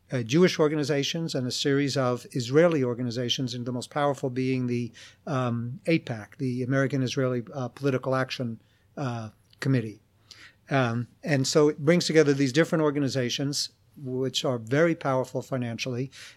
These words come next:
and they go after, in first in the political system,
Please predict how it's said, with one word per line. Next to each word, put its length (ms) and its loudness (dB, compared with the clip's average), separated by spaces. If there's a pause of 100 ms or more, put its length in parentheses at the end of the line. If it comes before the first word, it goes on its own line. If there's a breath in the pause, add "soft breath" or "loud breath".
(100)
and 240 4
they 80 2
go 320 4
after, 540 2
in 200 2
first 360 2
in 180 -2
the 140 0
political 460 -2
system, 380 -10